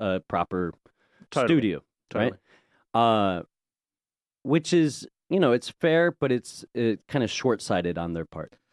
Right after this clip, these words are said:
Speaker 1: going to a new studio.
Speaker 2: Yeah, one thing I wanted to talk about today, and we don't have time, so we should wrap
Speaker 1: Uh-huh.
Speaker 2: up, um, but I wanted to talk about just generally, both for us and for other bars as well, if, if comedians are going to other bars,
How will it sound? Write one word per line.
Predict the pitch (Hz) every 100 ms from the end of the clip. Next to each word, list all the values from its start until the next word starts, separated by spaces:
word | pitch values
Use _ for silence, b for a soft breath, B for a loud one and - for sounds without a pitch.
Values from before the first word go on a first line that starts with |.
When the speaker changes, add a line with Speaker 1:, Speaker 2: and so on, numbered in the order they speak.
| b _
Speaker 1:
going | 107 104
to | - 104
a |
new | 90 90
studio. | - 78 - _
Speaker 2:
Yeah, | 185 131 98 -
one | 160 175
thing | 185 160
I |
wanted | 147 139
to | 131
talk | 131 127
about | 127 117
today, | 120 139
and | 143
we | 127
don't | 123 110
have | - 113
time, | - 120 165
so | -
we | 120
should | 110 110
wrap | 110
Speaker 1:
Uh-huh. | 120 139 - _
Speaker 2:
up, | 120
um, | 113 110 113 110
but | 120 -
I |
wanted | 127 135
to | 127
talk | 139 123
about | 120 120 113 -
just | 196 190
generally, | - 196 190 170 151 143 139 120 _ -
both | 180 175
for | - -
us | 165 240 -
and | - 165
for | 151 131
other | 139 120
bars | 123 123
as | 117
well, | 135 113
if, | - 127
if | -
comedians | 131 127 127 120
are |
going | 117 113
to |
other | 120
bars, | 113 113